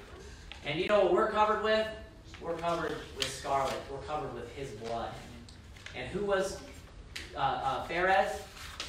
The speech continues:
He was the seed of Judah. Do you know specifically which line Jesus came of? He came of the seed of Pharez, which was the firstborn. So notice how they come out with the scarlet thread and they're like, "Hey, this is the firstborn." But then they look at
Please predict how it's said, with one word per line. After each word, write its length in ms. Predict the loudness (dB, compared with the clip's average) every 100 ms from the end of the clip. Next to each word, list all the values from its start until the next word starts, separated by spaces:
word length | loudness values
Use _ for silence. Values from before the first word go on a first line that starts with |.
| -10
He 140 | -6 -2
was 300 | 0 0 0
the 60 | -6
seed 600 | -8 -6 -4 -2 -2 -4 -8 -14 -8
of 400 | 2 2 2 -2 -8 -10
Judah. 360 | -6 -4 -4 -6 -8
Do 60 | -2
you 60 | 0
know 100 | 2
specifically 680 | 0 -4 -4 -2 -2 -2 -2
which 320 | -2 -2 -4 -4
line 460 | -2 0 0 -2 -4
Jesus 340 | -6 -6 -6
came 220 | -8 -6
of? 200 | -4 -4 -8 -14 -14 -14 -16 -16 -16 -14 -14 -14
He 180 | -8
came 160 | -4 -2
of 240 | 0 -2
the 60 | -4
seed 240 | -6 -4
of 60 | -4
Pharez, 640 | -2 -2 -2 -6 -8 -10 -14 -12
which 180 | -10 -8
was 280 | -6 -4 -4
the 140 | -6 -6 -12 -14 -14 -8
firstborn. 560 | -4 -4 -6 -8 -8 -8 -12 -14 -14 -14 -14 -16 -16 -16 -8
So 80 | 4
notice 300 | 12 12 12
how 200 | 12 12
they 120 | 12 12
come 100 | 12
out 200 | 12 10
with 80 | 8
the 60 |
scarlet 300 | 8 10 10
thread 180 | 12 12
and 140 | 12
they're 100 | 12
like, 100 | 10
"Hey, 200 | 8 8
this 160 | 6 4
is 120 | 2
the 80 | -2
firstborn." 480 | 0 -2 -2 -4 -4
But 80 | -2
then 120 | 4
they 160 | 6 8
look 180 | 8 8
at 300 | 6 6